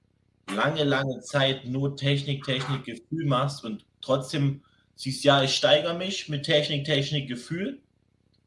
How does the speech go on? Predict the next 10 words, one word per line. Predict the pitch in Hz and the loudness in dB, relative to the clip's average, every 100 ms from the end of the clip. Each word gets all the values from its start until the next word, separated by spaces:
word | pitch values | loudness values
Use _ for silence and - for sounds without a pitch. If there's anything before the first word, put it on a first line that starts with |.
| _ - - _ _ _ _ _ _ _ _ _ | _ -20 -20 _ _ _ _ _ _ _ _ _
ähm, | 117 117 113 110 - _ _ _ | 4 4 2 -6 -10 _ _ _
aber | 107 117 117 | 0 4 4
dann | - 117 110 117 | 4 0 0 -4
wirklich | 123 120 - | -6 -6 -4
über | 127 113 | -2 -2
einen | 113 110 | -2 -4
langen | 113 113 131 131 | -2 0 -2 -4
Zeitraum, | - 120 120 101 | 2 2 2 -2
keine | 98 95 95 | -2 -2 -2
Ahnung, | 95 104 - | -2 -2 -4